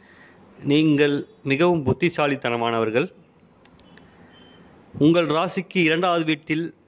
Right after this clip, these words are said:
தனஸ்தானத்தில் அமர்ந்துள்ள குரு பகவான் முயற்சி ஸ்தானமான மூன்றாவது வீட்டில் அமர உள்ளதால் சின்ன சின்ன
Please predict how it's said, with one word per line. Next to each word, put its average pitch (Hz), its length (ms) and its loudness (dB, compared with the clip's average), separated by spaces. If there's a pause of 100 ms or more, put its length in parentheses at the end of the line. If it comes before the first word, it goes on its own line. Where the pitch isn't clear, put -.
(200)
தனஸ்தானத்தில் 156 880 -4
அமர்ந்துள்ள 131 400 -2 (100)
குரு 135 180 2
பகவான் 139 420 -2 (1120)
முயற்சி 202 440 0
ஸ்தானமான 123 640 -2
மூன்றாவது 151 480 0
வீட்டில் 123 300 -6 (100)
அமர 123 240 0
உள்ளதால் 117 400 0 (2500)
சின்ன 214 220 2 (100)
சின்ன 175 180 2